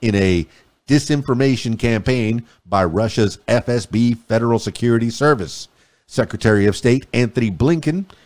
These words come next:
and the Kremlin started an, the effort in twenty twenty, quote,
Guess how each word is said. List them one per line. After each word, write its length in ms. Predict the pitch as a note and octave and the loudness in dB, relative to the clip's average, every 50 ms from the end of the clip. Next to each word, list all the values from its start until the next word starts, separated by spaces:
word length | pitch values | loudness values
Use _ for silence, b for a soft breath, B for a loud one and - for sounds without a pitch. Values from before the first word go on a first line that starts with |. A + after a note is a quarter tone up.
| b b | b b
and 180 | F#2 F#2+ F#2+ G2 | -4 -2 -2 -2
the 60 | G#2+ | -4
Kremlin 500 | - - D#3+ D#3 C#3+ A#2 G#2 A2 B2+ D3 | -2 -2 -2 -2 0 0 0 0 0 -2
started 500 | C#3 - - G2+ F#2 G#2 A2+ A#2+ B2 A#2 | -6 -6 -2 0 0 2 2 0 0 -2
an, 260 | - G2+ G#2+ A2+ A2+ - _ - _ | -2 -4 -4 -4 -4 -8 _ -20 _
the 240 | - G2 A#2 B2 A#2+ | -6 -2 0 2 2
effort 320 | B2 C3+ - C#3 C#3 C3+ - - | 2 2 2 0 -2 -2 -2 -4
in 220 | A2+ G#2 F#2+ F#2 | -2 -2 -2 -6
twenty 420 | - - C#3 C#3 D3+ C#3 D3+ C#3 | -6 -4 -4 -4 -2 -2 -2 -2
twenty, 500 | C#3+ - D#3+ D#3 D3+ C3 A2 G#2 A#2 C3+ b b b b b _ | -2 -2 -4 -4 -2 0 0 0 0 -2 b b b b b _
quote, 320 | _ G3 D3+ E3+ - - | _ 0 0 0 0 -6